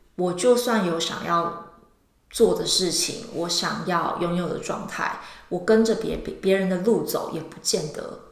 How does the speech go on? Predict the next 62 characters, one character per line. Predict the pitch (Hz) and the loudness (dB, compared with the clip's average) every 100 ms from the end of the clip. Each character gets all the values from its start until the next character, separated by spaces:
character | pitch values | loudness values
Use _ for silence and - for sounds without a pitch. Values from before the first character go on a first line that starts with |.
| - | -12
就 | - | -4
是 | - 170 165 | -2 -2 -4
会 | - 185 | -2 0
有 | - | 0
我 | - 143 | -2 -2
想 | - - - | 0 -2 -2
要 | 180 147 | -4 -4
的 | - | -4
结 | - - - - - | -2 0 0 -2 -4
果。 | 170 - - - _ - - _ | -2 -4 -10 -18 _ -20 -20 _
这 | - 330 339 | 2 4 4
个 | 220 | 4
过 | 190 240 190 | 4 4 2
程 | 190 | 0
其 | 165 - | -2 -4
实 | 175 | -4
是 | 196 | -4
需 | - 175 | -2 0
要 | 165 - | 0 0
练 | - 175 - | 0 -2 -2
习 | - - - - | -2 -2 -4 -6
的。 | - - - - - | -4 -4 -6 -10 -6
举 | 185 170 | -4 -2
个 | 180 | 0
例 | 214 | 0
子 | 185 - | 0 -4
来 | - | -4
说， | - - - - - - - | -6 -6 -6 -8 -12 -14 -10
我 | - | -4
在 | 208 247 | -2 0
带 | 262 226 | 2 2
班 | - 190 196 | 2 0 0
级 | 196 - | -2 -4
的 | - | -6
时 | - - | -6 -6
候， | - - - - - | -8 -4 -4 -4 -4
其 | - 208 | -2 0
实 | 208 - 190 | 2 4 2
对 | 190 226 185 | 4 4 4
于 | 139 - - - - | 0 -4 -10 -20 -20
我 | - 160 | -12 -2
是 | - 254 | 0 0
不 | 226 | 0
是 | 214 | 2
要 | 202 | 2
加 | 196 - 180 180 | 2 0 0 -2
入 | 185 185 | -2 -2
班 | 175 175 185 | -2 -4 -4
级 | 190 - - | 0 -2 -2
的 | - - | -6 -4
家 | 170 170 | -4 -4
长 | - - | -4 -4
群 | - - 156 | -6 -6 -10
组、 | - - 175 | -10 -10 -4
line | 185 170 | -2 -2
的 | 160 | -4
群 | - 139 156 | -6 -8 -10
组 | - | -10
这 | 190 | -6
件 | 185 180 | -4 -2
事 | - 180 | 0 0
情， | - - - | 0 0 -2